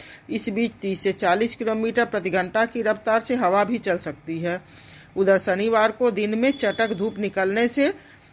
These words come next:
अधिकतम तापमान सामान्य के बराबर दर्ज किया गया, जबकि न्यूनतम तापमान सामान्य से एक डिग्री सेल्सियस अधिक रहा है। धन्यवाद।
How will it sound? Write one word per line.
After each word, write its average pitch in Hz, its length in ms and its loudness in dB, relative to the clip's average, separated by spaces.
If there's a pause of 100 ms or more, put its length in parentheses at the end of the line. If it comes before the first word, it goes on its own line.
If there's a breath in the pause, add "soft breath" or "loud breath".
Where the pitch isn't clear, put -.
अधिकतम 208 480 0
तापमान 202 580 0
सामान्य 208 480 2
के 240 140 -2
बराबर 190 480 4
दर्ज 196 280 2
किया 175 340 -2
गया, 180 220 0
जबकि 208 380 -2
न्यूनतम 208 480 -4
तापमान 220 380 0
सामान्य 185 540 0
से 185 220 -2
एक 196 200 2
डिग्री 180 300 0
सेल्सियस 202 580 -2
अधिक 151 360 -2
रहा 135 340 -6
है। 156 240 -6
धन्यवाद। 147 680 -4